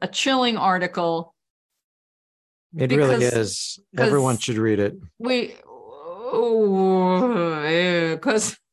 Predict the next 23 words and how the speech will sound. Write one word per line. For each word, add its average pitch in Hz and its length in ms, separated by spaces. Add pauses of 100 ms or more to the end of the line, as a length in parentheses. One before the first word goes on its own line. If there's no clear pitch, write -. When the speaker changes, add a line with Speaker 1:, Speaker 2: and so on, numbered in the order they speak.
Speaker 1:
what 277 160
we 269 140
see 285 640 (100)
happening 294 480
now, 240 520 (260)
we 196 140
knew 196 220
was 185 180
going 165 280
to 160 40
happen, 151 500 (320)
and 147 260
the 151 80
companies 196 600
involved 139 640 (720)
didn't 190 300
want 147 240
you 156 80
to 147 100
know 143 240
about 139 300
it. - 100 (420)
Speaker 2:
And 143 440